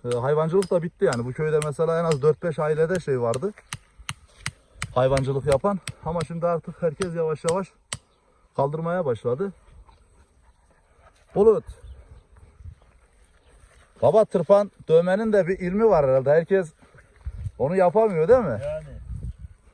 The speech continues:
Speaker 2: Nerede bırak? Kalbuk kimdi o ne?
Speaker 1: Ya bu ben, kanalım var, oraya video çekip atacağım ha.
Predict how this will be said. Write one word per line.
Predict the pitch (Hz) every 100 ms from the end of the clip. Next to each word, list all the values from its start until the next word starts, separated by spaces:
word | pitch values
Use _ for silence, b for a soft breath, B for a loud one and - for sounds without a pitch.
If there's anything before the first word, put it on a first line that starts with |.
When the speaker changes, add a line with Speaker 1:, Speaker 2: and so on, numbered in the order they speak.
| _ _ _ _ _ _ _ _ -
Speaker 2:
Nerede | 127 123
bırak? | 139 123 _ _ _ _ _ _
Kalbuk | 135 185 214 143 _
kimdi | 120 151 151
o | 110 110
ne? | 104 98 _ -
Speaker 1:
Ya | 113 127
bu | 127
ben, | 147 160
kanalım | 147 127 135 156 196
var, | 196 165 143 _ _ _
oraya | 120 135 160
video | 131 135
çekip | 135 156 -
atacağım | 135 139 151 95
ha. | 85